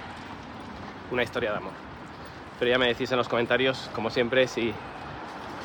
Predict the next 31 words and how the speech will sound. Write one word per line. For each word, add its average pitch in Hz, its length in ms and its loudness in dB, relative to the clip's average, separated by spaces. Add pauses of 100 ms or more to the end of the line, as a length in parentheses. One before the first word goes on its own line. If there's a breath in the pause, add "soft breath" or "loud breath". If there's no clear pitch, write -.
(120)
si 123 160 0
soy 139 180 6
demasiado 131 420 6
cínico, 156 420 8
si, 123 460 4 (960)
si 147 140 2
veo 143 560 12 (300)
todo 156 240 12
en 139 60 8
formato 151 360 8
muy 160 140 12
materialista, 151 680 10 (1200)
o 151 80 4
si 175 120 6
coincidís 165 640 8 (540)
en 139 160 4
esta 147 260 8
postura 139 420 8
más 147 200 8
pragmática 147 600 8
sobre 131 240 4
la 127 100 8
vida 151 280 8 (800)
que 156 80 8
tengo 185 340 12
y 185 100 12
que 156 120 10
he - 20 12
aprendido 160 420 12
en 165 80 8
China, 185 340 10